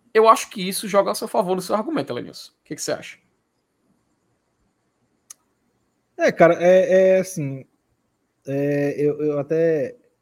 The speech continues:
Speaker 2: só, antes, antes de mais nada, falando aí a respeito do comentário do Sandro, né? É verdade, eu, o, tem a contratação do Guilherme e tal, mas mesmo assim, e-, e-, e-, esses cara, esse, esse elenco tava formado, inclusive com a chegada do Guilherme,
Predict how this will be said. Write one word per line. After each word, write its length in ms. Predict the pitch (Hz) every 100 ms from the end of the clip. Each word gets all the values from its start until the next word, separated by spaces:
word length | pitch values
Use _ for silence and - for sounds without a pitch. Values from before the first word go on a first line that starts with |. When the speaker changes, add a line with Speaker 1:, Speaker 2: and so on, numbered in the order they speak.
| _ _ _ _
Speaker 2:
só, 220 | - 156 - 139
antes, 280 | 147 165 165 -
antes 200 | 160 165
de 60 | 170
mais 140 | 165
nada, 180 | 151 123
falando 240 | 127 135 135
aí 120 | 131
a 80 | 120
respeito 340 | 123 135 127
do 100 | 131
comentário 380 | 135 127 131 127
do 100 | 135
Sandro, 460 | - 123 113 104
né? 160 | 110 131 - _ _ _ _ _
É 100 | 135
verdade, 500 | 151 180 147 123 120
eu, 200 | 135 139
o, 680 | 143 143 151 147 143 131 - _ -
tem 220 | 208 202
a 20 |
contratação 420 | 156 156 165 175
do 80 | 165
Guilherme 480 | 202 180 180 170 151
e 40 |
tal, 320 | 151 147 147 _ _ _ _
mas 180 | - 180
mesmo 200 | 233 269
assim, 360 | 240 185 160 156
e-, 80 | 170
e-, 260 | 196 196
e-, 320 | 196 190 196 202
esses 240 | 196 190
cara, 500 | - 190 180 131 - _ _ -
esse, 260 | 151 - _ _
esse 180 | 160 165
elenco 220 | 196 185
tava 200 | 190 202
formado, 600 | 196 175 131 160 196 131 - _ _ -
inclusive 400 | 175 175 151 190
com 80 | 190
a 40 |
chegada 220 | 165 139
do 100 | 135
Guilherme, 400 | 135 156 190 135